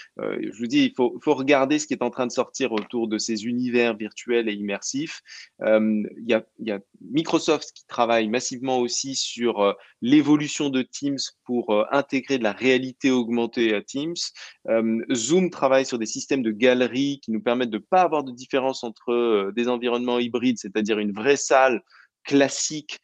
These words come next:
et, euh, des interactions, euh, via les Zooms avec des écrans. Donc ça, c'est un gros travail qu'ils sont en train de faire pour créer aussi plus d'immersion. Et puis, ils ont annoncé, euh, récemment aussi un partenariat avec Facebook pour pouvoir intégrer du Zoom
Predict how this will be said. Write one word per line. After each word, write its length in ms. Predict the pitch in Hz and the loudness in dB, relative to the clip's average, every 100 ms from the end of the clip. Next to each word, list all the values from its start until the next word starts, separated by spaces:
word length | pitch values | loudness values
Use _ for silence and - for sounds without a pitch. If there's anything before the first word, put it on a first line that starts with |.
| - _ _ | -20 _ _
et, 340 | 170 165 160 - | 6 6 6 0
euh, 340 | 120 113 110 110 | -4 -2 -2 -6
des 540 | 110 123 135 135 120 | -6 0 2 2 0
interactions, 760 | 117 113 113 113 - 131 127 120 | -4 -2 -2 -2 -4 -4 -2 0
euh, 120 | 104 | 0
via 220 | 101 117 | 0 0
les 140 | 113 113 | 2 0
Zooms 280 | 110 131 113 | -2 -2 0
avec 260 | 104 104 | -2 -4
des 200 | 110 101 | -6 -8
écrans. 380 | 107 - 123 120 | -8 -8 -4 -2
Donc 140 | 104 - | -4 -8
ça, 100 | 123 | -6
c'est 140 | 110 | -6
un 100 | 101 | -8
gros 280 | 104 123 165 | -8 -4 -4
travail 320 | - 131 127 | 0 0 -2
qu'ils 100 | - | -4
sont 100 | - | -12
en 40 | 107 | -10
train 180 | 113 | -8
de 60 | 110 | -8
faire 140 | - 110 | -6 -8
pour 160 | - | -10
créer 300 | - - 113 | -18 -8 -4
aussi 220 | 110 - - | -4 -8 -18
plus 160 | - 110 | -16 -10
d'immersion. 680 | 110 110 104 - 131 147 196 - - - | -4 -2 -4 -6 -6 -6 -8 -18 -8 2
Et 120 | 160 | 2
puis, 320 | - 185 196 | 2 -2 0
ils 140 | 180 135 | 0 0
ont 80 | 127 | 2
annoncé, 480 | 127 127 - 139 | 2 -2 0 2
euh, 160 | 120 107 | 4 2
récemment 520 | 107 113 120 117 123 | 2 -2 -2 -2 -2
aussi 360 | 113 - - 156 | -4 -6 -8 -4
un 120 | 123 | -4
partenariat 580 | 107 117 123 120 120 127 | -4 -6 -4 -6 -2 -2
avec 220 | 104 - | -2 -4
Facebook 360 | - 113 117 165 | -6 -6 -8 -16
pour 120 | - - | -16 -10
pouvoir 280 | 117 123 | -6 -2
intégrer 360 | 120 120 113 127 | -2 -2 -4 -4
du 140 | 113 | -6
Zoom 340 | 110 127 147 | -10 -6 -4